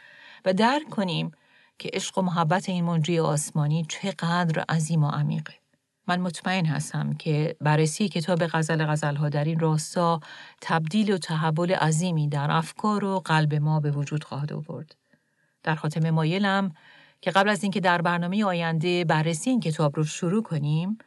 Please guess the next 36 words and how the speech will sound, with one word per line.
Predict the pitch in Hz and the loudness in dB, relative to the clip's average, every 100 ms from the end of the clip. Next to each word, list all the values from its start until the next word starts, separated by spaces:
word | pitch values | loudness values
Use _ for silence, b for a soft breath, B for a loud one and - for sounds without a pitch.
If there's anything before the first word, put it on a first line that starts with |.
| b b b | b b b
در | 220 285 285 | 2 2 2
برنامه | 247 208 196 185 180 | 2 2 0 0 0
امروز | 170 165 156 | 0 -2 0
به | 165 | 2
برخی | 190 269 - 254 | 2 0 -2 0
نکات | 202 160 165 160 | 0 0 -2 0
دیگه | 151 147 165 | 0 2 2
مقدماتی | 156 151 147 143 147 139 143 - 160 | 4 2 2 2 2 0 -4 -2 -2
بپردازیم. | 143 139 - - - 156 _ b b b b | -2 -4 -10 -12 -16 -20 _ b b b b
و | 156 | -2
در | 151 | 0
این | 170 | 0
حال | 170 202 208 | 2 2 4
دوباره | 196 175 185 214 | 4 4 4 4
شما | 151 156 156 | 2 0 2
رو | 151 | 0
تشویق | 156 143 - 254 247 | 0 -2 0 -2 0
می‌کنم | 214 196 180 180 185 B B B | -2 0 0 0 -2 B B B
که | _ | _
خودتون | 151 247 240 233 196 | -2 2 2 0 -2
هم | 175 180 175 170 | 0 0 0 -2
چندین | - 160 156 202 269 | -2 2 4 4 4
بار | 214 196 196 - | 4 4 2 0
این | 151 | -2
کتاب | 127 - 151 156 | -4 -4 -4 0
رو | 165 | 0
بخونید. | 156 147 - 156 143 - _ _ _ B B B B | 0 -4 -8 -12 -14 -18 _ _ _ B B B B
اول | 294 339 403 | 4 4 2
از | - | 0
همه | 233 240 | 0 0
شاید | 233 233 | 2 0
سوال | 226 - 190 190 | 0 0 2 2
این | 190 | 2
باشه | 180 160 165 | 0 0 -2
که | 156 170 156 147 | -2 0 0 0
کتاب | 190 160 | -2 0